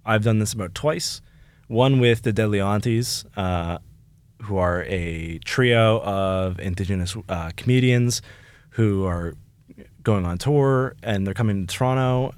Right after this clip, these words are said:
uh, in the fall, as well as an interview I did for a Fringe Festival show called Gay Agenda with Blake and Clay. And what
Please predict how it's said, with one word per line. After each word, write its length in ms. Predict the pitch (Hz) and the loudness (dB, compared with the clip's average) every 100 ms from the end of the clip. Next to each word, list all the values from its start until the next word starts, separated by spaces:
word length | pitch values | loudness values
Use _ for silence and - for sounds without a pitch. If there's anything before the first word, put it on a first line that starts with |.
| - | -10
uh, 380 | 98 104 104 104 - | -6 -2 -2 -4 -4
in 380 | 110 110 110 110 107 92 | -2 0 0 0 -2 -6
the 60 | |
fall, 420 | 92 117 127 160 - - - - _ _ | -4 -2 0 -2 -6 -20 -20 -20 _ _
as 180 | 104 95 | -4 2
well 300 | 107 110 107 | 4 4 2
as 680 | 104 101 98 98 95 92 - - - _ _ _ _ | 0 0 0 -2 -2 -4 -8 -14 -20 _ _ _ _
an 200 | 95 101 | -6 -4
interview 320 | 107 110 104 | 0 0 2
I 60 | 101 | 0
did 220 | 101 92 | 0 -2
for 500 | - 101 92 90 90 - - | -4 -2 0 0 -2 -6 -8
a 100 | 95 | -4
Fringe 300 | 92 143 170 | 2 4 4
Festival 360 | 147 110 110 101 | 4 2 0 -4
show 380 | - 95 87 87 | -2 -2 -2 -4
called 320 | - 90 85 90 | -6 -6 -4 0
Gay 180 | 110 107 | 2 2
Agenda 540 | 104 101 98 87 85 - - - _ | 2 -2 -2 -2 -4 -10 -20 -20 _
with 280 | 98 90 90 - | -4 -2 -4 -4
Blake 240 | 98 92 | -2 -2
and 100 | 95 | -4
Clay. 420 | 90 101 90 82 - - _ _ _ _ _ | -2 0 -2 -4 -10 -20 _ _ _ _ _
And 420 | 107 98 95 95 95 - - _ _ _ | -2 0 -2 -4 -6 -16 -20 _ _ _
what 300 | 143 127 131 | 0 2 2